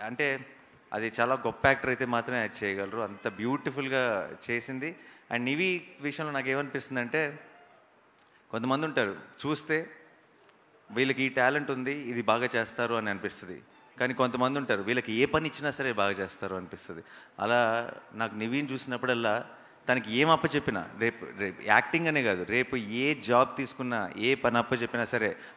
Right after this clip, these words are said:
హండ్రెడ్ పర్సెంట్ ఎఫర్ట్ పెట్టి చేస్తారు అనిపించేవాళ్ళు, చేయగలరు అనిపించేవాళ్ళు కొంతమంది ఉంటారు. అది నివి. I think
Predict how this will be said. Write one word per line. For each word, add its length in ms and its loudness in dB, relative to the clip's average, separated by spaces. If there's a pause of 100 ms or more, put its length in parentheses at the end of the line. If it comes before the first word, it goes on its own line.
హండ్రెడ్ 380 4
పర్సెంట్ 340 -2
ఎఫర్ట్ 340 -2
పెట్టి 220 -2
చేస్తారు 400 -2
అనిపించేవాళ్ళు, 640 0 (100)
చేయగలరు 340 2
అనిపించేవాళ్ళు 480 -2
కొంతమంది 380 -2
ఉంటారు. 320 -4 (340)
అది 160 -2
నివి. 460 -6
I 60 -2
think 220 -4